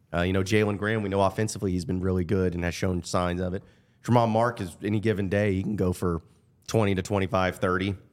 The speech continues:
Same thing with the Caleb Battle. I think that's what's the most disgusting part about it is, <laughs> like, if you had told me last year's team was offensively challenged like that, I probably would have said, "Ah, it makes sense."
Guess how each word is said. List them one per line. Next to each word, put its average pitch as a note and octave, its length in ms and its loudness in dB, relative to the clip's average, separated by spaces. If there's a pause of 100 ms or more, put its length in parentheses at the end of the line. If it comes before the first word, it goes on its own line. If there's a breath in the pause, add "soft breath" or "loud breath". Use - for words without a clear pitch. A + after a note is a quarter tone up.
(160)
Same G#2+ 180 2
thing G#2 120 2
with F#2+ 80 0
the G2 60 0
Caleb G2 380 -2
Battle. G2+ 440 0 (760)
I - 80 0
think A#2 120 6
that's A2+ 200 6
what's A2+ 180 0
the G#2+ 60 0
most G#2+ 180 2
disgusting G2+ 440 0
part G#2 220 2
about G#2 240 2
it F#2+ 80 -2
is, F#2+ 160 0
<laughs> - 100 -2
like, - 160 2
if - 60 -2 (880 soft breath)
you B2 100 4
had C3+ 80 4
told C#3 160 2
me B2 80 2
last C3 400 2
year's A#2+ 220 2
team G2+ 380 0 (600)
was G2+ 180 4
offensively G#2+ 640 0
challenged F2+ 420 -2
like D#2+ 160 -2
that, - 300 -4
I A#3 200 2
probably F3+ 520 2
would E3+ 160 0
have D#3+ 60 -2
said, E3+ 240 2
"Ah, G4 220 0
it E4 60 0
makes C#4+ 220 -2
sense." - 440 -6